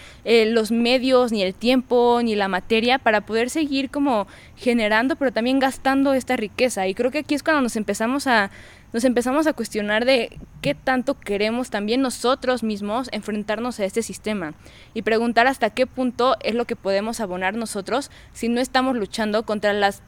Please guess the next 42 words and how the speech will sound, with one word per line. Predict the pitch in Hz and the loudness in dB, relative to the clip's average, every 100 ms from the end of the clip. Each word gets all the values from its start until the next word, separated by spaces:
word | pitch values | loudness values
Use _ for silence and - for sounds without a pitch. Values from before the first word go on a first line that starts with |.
| - 190 | -10 -2
grandes | 233 240 262 277 | 2 2 0 -4
personas | 214 196 214 220 254 | -6 -6 -2 0 0
que | 233 | -4
son | 240 233 | -2 -2
las | 269 | -2
que | 233 | -4
terminan | 208 240 285 | -4 -2 -2
siendo | 285 285 | 0 0
las | 285 240 | 2 0
benefactoras | 226 220 208 - 240 262 | -2 -4 -6 -2 2 2
del | 247 233 | 2 -2
sistema. | 240 302 311 196 165 - - - - | -2 0 0 0 -6 -18 -20 -20 -10
Y | 233 | -6
creo | 220 | -4
que | 302 | -2
ese | 311 | -2
es | 294 | -2
un | 294 | -2
punto | - 294 277 | -2 -4 -4
central | 247 214 220 220 | -6 -2 -2 -2
que | 226 | -6
no | 214 | -6
tenemos | 214 214 214 - | -6 -6 -8 -8
que | 202 | -8
perder | - 190 196 202 | -4 -2 0 0
cuando | 240 220 | -2 -6
estamos | - 214 220 | -4 -6 -4
hablando | 214 190 202 214 | -4 -2 -2 -4
de | |
este | 202 196 | -8 -12
tipo | 190 185 | -6 -4
de | 156 | -4
cosas. | - - - - - - - - - - | -8 -14 -20 -20 -20 -20 -20 -20 -14 -8
Pequeño | 202 220 208 | -2 0 0
spoiler, | - 190 196 247 | 0 0 0 0
vamos | 233 208 202 | -2 -2 -4
a | |
hablar | 180 165 | -6 -6
mucho | 175 175 | -8 -8
más | 170 156 170 | -6 -6 -6
de | 165 - | -6 -6
capitalismo | - 170 151 160 165 208 | -8 -8 -8 -6 -6 -4